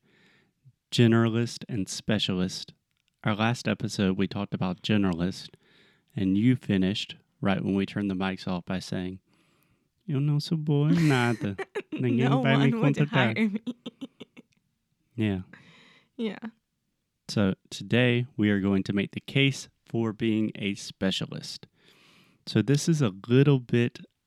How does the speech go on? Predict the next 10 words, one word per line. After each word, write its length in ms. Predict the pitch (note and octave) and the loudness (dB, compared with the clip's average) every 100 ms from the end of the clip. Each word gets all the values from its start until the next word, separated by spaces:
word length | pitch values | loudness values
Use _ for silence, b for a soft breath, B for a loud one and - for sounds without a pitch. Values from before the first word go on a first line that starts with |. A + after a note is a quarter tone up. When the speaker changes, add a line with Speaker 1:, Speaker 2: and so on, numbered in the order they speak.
| - - | -20 -6
Speaker 1:
more 360 | A2 G#2+ A2 | 2 4 4
difficult 580 | G2+ G#2+ A2+ A#2+ D3 - | 2 -2 -4 -2 -2 -4
for 280 | - C#3+ C3 | -6 2 4
me 340 | B2+ B2 D3 F3 _ _ - | 4 2 0 -4 _ _ -10
because 640 | A2 A#2 G#2+ G#2+ - - | -4 0 0 -2 -6 -18
I 40 | - | -10
tend 240 | - A2 G#2+ | 0 0 2
to 200 | F#2+ F2 | -2 0
lean 500 | G2+ G2+ A2 C3 D3+ _ _ _ - | 2 4 2 0 -2 _ _ _ -6
towards 640 | G#2+ G#2 G2+ G2 - - | 2 4 4 2 -4 -16